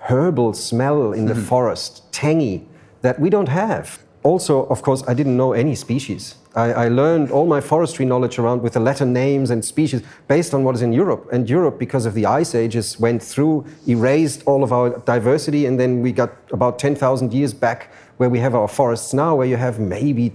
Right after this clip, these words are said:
Speaker 1: twelve to fifteen species. It's relatively easy.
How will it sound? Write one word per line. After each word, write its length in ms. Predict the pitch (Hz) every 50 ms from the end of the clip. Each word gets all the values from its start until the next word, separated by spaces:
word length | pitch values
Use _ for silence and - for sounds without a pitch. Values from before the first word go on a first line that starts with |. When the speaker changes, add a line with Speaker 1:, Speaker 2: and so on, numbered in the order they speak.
| - -
Speaker 1:
twelve 420 | - - - 113 113 120 131 127
to 120 | - - 123
fifteen 380 | - - 131 - - 113 110
species. 560 | 104 - - 151 180 - - 113 101 85 - - - - - - -
It's 80 | -
relatively 540 | 98 107 147 170 185 - - 156 117 117 131
easy. 460 | 139 156 190 208 135 107 101 87 -